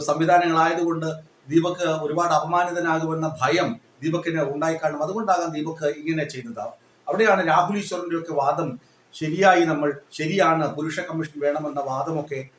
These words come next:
നമ്മളും അംഗീകരിച്ചു പോകുന്നത്. ഏത് നിമിഷവും എങ്ങനെയും, എങ്ങനെയും ചതിക്കുഴിയിലും അപായക്കുഴിയിലും ഒക്കെ പുരുഷന്മാർ ചെന്ന് ചാടാനുള്ള സാധ്യത വളരെ കൂടുതലാണ്. ഒരു മൊബൈൽ ഫോണിൽ എന്തെങ്കിലും ഒരു വിഷ്വൽ ഇട്ട് എന്തെങ്കിലും ഒരു കാര്യം പറഞ്ഞാൽ മതി, അല്ലെങ്കിൽ ഏതെങ്കിലും ജാമ്പവാന്റെ കാലത്ത്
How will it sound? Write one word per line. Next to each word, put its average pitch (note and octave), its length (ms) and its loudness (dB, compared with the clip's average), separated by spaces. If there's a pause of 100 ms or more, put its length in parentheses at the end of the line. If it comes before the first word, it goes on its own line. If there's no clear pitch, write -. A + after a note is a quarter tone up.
(140)
നമ്മളും D3 440 -4
അംഗീകരിച്ചു D3+ 500 0
പോകുന്നത്. A#2 380 -6
ഏത് E3+ 140 -4
നിമിഷവും D#3 580 -8 (300)
എങ്ങനെയും, E3+ 440 0
എങ്ങനെയും D#3 720 -4 (240)
ചതിക്കുഴിയിലും D#3+ 640 -2
അപായക്കുഴിയിലും D#3 760 2
ഒക്കെ C#3+ 120 -8 (300)
പുരുഷന്മാർ D#3 440 -6
ചെന്ന് D3 160 -4
ചാടാനുള്ള D3 680 -2 (220)
സാധ്യത E3+ 440 0
വളരെ D3 340 4
കൂടുതലാണ്. C#3 560 -2
ഒരു C#3+ 160 -6
മൊബൈൽ C#3 280 -4
ഫോണിൽ D3 260 -8
എന്തെങ്കിലും E3 380 -8
ഒരു D3 80 -10
വിഷ്വൽ D3+ 320 -12
ഇട്ട് E3 160 -8 (440)
എന്തെങ്കിലും E3 380 -6
ഒരു D3 120 -4
കാര്യം D3 280 0
പറഞ്ഞാൽ D3 260 -2
മതി, C3+ 240 -8
അല്ലെങ്കിൽ D3 340 -6
ഏതെങ്കിലും E3 400 -2
ജാമ്പവാന്റെ D#3+ 480 -2
കാലത്ത് D3+ 420 0